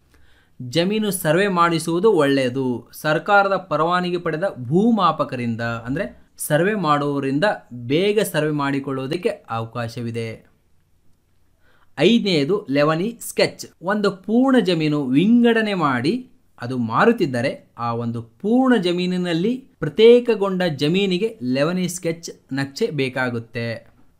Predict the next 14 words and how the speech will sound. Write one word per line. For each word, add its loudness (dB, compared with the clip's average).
ಹಂತ -2
ಜಮೀನು 0
ಕೊಂಡುಕೊಳ್ಳುವಾಗ 2
ಲೆವನಿ -2
ಸ್ಕೆಚ್ -4
ನಕ್ಷೆ -2
ಕಂಪಲ್ಸರಿ -4
ಬೇಕಾಗುತ್ತೆ. -4
ಆರನೆಯದು 6
ಸೇಲ್ 0
ಡೀಡ್ 0
ಅಂದ್ರೆ 0
ಖರೀದಿ -2
ಪತ್ರ. -10